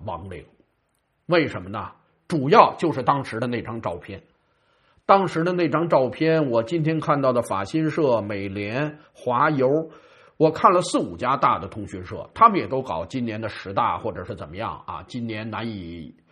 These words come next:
呃，被人所铭记的十大镜头啊什么的都有，每家媒体都有这张照片。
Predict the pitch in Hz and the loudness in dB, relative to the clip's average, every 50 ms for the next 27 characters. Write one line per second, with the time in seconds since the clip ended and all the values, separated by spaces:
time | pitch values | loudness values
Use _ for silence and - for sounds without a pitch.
0 | _ _ _ - - 73 80 73 82 82 82 98 90 92 104 101 98 - 135 113 | _ _ _ -14 -10 -10 -8 -8 -8 -8 -8 -8 -8 -8 -10 -10 -8 -8 -6 -6
1 | 98 98 104 107 117 117 113 - - 87 78 80 78 78 90 98 101 95 107 147 | -6 -6 -8 -8 -8 -10 -10 -10 -12 -12 -12 -12 -12 -12 -10 -10 -10 -8 -8 -8
2 | 160 160 - 165 131 120 - - - - - 131 123 - - 131 127 - - 147 | -8 -6 -6 -6 -6 -6 -6 -8 -10 -10 -8 -6 -6 -6 -6 -8 -10 -10 -10 -10
3 | 113 95 82 - - 82 82 127 165 190 143 - 107 117 120 117 - 143 131 113 | -10 -10 -10 -10 -10 -8 -2 2 4 4 4 2 0 -4 -4 -4 -2 -2 -2 -2
4 | 82 - - - _ _ _ _ _ _ _ _ _ _ _ _ _ - 143 151 | -4 -8 -12 -18 _ _ _ _ _ _ _ _ _ _ _ _ _ -6 -2 0
5 | 147 135 127 123 120 117 - 139 139 135 143 131 117 113 117 104 - 95 92 80 | 0 2 2 0 0 2 4 6 6 6 4 2 0 -2 -4 -6 -6 -10 -10 -8
6 | - 95 95 87 76 71 - - 73 - - - 80 - - - - - - | -8 -8 -6 -8 -10 -10 -12 -12 -14 -14 -14 -16 -16 -16 -16 -16 -18 -20 -20